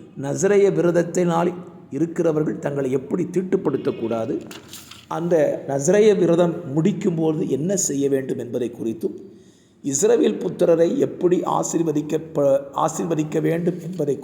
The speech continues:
குறித்தும் கத்-, இந்த அதிகாரத்தில் விரிவாய் சொல்லப்பட்டிருக்கிறது.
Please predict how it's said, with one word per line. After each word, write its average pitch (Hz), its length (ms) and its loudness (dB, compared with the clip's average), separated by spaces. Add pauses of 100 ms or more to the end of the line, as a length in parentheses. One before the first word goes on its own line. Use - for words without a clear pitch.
குறித்தும் 135 300 -8
கத்-, - 320 -8
இந்த 156 180 0
அதிகாரத்தில் 143 720 0
விரிவாய் 127 400 0
சொல்லப்பட்டிருக்கிறது. 117 720 -4